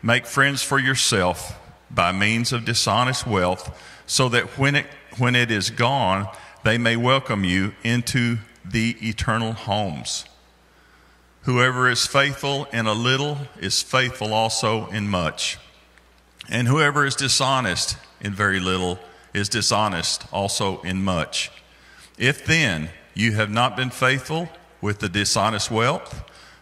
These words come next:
who will entrust you to you the true riches? And if you have not been faithful with what belongs to another, who will give you what is your own?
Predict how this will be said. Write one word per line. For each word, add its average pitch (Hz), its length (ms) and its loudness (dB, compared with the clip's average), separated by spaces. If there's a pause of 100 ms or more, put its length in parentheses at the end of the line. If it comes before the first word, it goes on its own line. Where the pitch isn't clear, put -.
(140)
who 156 160 4
will 147 200 2
entrust 139 560 0
you 87 300 0 (960)
to 131 120 0
you 107 280 0
the 87 180 -2
true 139 340 0
riches? 65 640 -4 (600)
And 95 160 -2
if 110 160 -2
you 110 120 0
have 107 260 0
not 110 340 0
been 113 160 0
faithful 120 680 -2 (400)
with 104 240 -2
what 123 220 0
belongs 117 400 0
to 123 160 2
another, 92 560 0 (840)
who 151 280 2
will 101 300 0
give 117 340 -2
you 78 340 -2
what 107 240 -2 (400)
is 95 300 -4
your 113 340 0
own? 80 440 -4